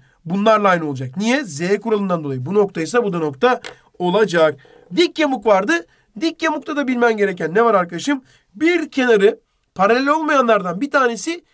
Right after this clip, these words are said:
dik olacak. Nereye? Tabanlara. O alt taban ya da üst taban hiç fark etmez. Dikliği söyledikten sonra H'in karesi nedir? Bu arada onu unutmaman lazım. H'in karesi nedir?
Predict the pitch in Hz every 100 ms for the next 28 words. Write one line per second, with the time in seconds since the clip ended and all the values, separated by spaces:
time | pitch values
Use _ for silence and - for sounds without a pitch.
0 | _ - 302 302 277 220 175 160 226 294
1 | 262 320 302 _ _ - 240 240 226 208
2 | 185 170 160 - 190 202 - 233 240 196
3 | 175 165 269 214 180 160 247 - _ -
4 | 214 214 190 190 170 127 - - - -
5 | 208 240 294 302 294 240 202 180 165 -
6 | 170 262 - - - 196 196 277 247 254
7 | 220 175 170 240 262 180 180 180 170 165
8 | 160 214 226 202 170 147 139 139 214 -
9 | _ _ 160 175 269 240 240 208 156 180
10 | 226 247